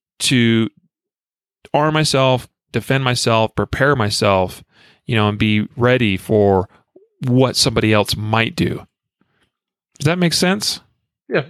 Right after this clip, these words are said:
Speaker 2: yeah, we,
Speaker 1: You know?
Speaker 2: we're all responsible for ourselves, right?
Speaker 1: Right. And so, yeah, there you have it. Interesting article. I think, folks, you're right, you're right, Jacob. They, they should go read it. Uh, and we should at least be aware of these ty-,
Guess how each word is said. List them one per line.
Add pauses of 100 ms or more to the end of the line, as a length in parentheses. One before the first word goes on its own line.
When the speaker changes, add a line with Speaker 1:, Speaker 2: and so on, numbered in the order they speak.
Speaker 2:
yeah,
we,
Speaker 1:
You
know?
Speaker 2:
we're
all
responsible
for
ourselves,
right? (260)
Speaker 1:
Right. (920)
And
so, (460)
yeah, (300)
there
you
have
it. (320)
Interesting
article. (280)
I
think, (200)
folks,
you're
right,
you're
right,
Jacob.
They,
they
should
go
read
it. (600)
Uh,
and
we
should
at
least
be
aware
of
these
ty-,